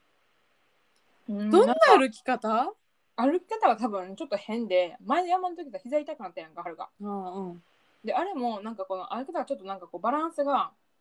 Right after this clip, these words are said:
Speaker 1: どっちやったっけ？外側に重心いってるから、
Speaker 2: うん。
Speaker 1: ひねりやすくもなるし、
Speaker 2: ああ。
Speaker 1: 膝も痛めやすいって言われてん。でも、靴が削れんの完全に歯が内側なんやんか。
Speaker 2: うん。
Speaker 1: それさ、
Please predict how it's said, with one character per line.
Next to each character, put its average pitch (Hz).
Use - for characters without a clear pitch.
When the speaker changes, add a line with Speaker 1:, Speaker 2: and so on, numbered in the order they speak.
Speaker 1:
ど 202
っ -
ち -
や 381
っ 269
た -
っ -
け？ -
外 294
側 330
に 185
重 214
心 214
い 214
っ 214
て -
る 220
か 196
ら、 190
Speaker 2:
う 208
ん。 196
Speaker 1:
ひ 254
ね 277
り 277
や 277
す 247
く -
も 196
な 185
る 202
し、 220
Speaker 2:
あ 202
あ。 -
Speaker 1:
膝 240
も 208
痛 190
め 190
や 185
す -
い 170
っ -
て -
言 -
わ 151
れ -
て -
ん。 -
で 330
も、 269
靴 -
が 233
削 220
れ 220
ん 202
の 185
完 339
全 330
に 320
歯 320
が 208
内 214
側 247
な 190
ん -
や -
ん -
か。 -
Speaker 2:
う 214
ん。 220
Speaker 1:
そ 415
れ 480
さ、 220